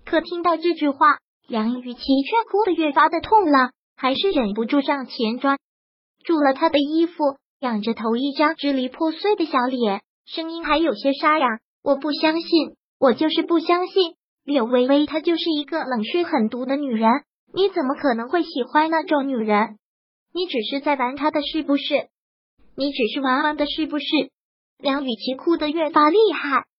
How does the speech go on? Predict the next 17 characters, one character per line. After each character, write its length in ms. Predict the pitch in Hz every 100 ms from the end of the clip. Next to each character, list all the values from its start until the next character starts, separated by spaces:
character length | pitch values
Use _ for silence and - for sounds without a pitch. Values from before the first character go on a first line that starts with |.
| _
倒 180 | 320 302
是 160 | 294 311
没 160 | 285
有 160 | 285 254
一 180 | 262 240
丝 120 | - 262
做 180 | 302
作， 240 | 277 302 285 _ _ _
只 140 | 233
是 140 | 208 277
萧 160 | 320 311
谈 240 | 320 226 226
却 120 | 330
觉 180 | 294 285
得 100 | 277
可 200 | 285 233
笑 200 | -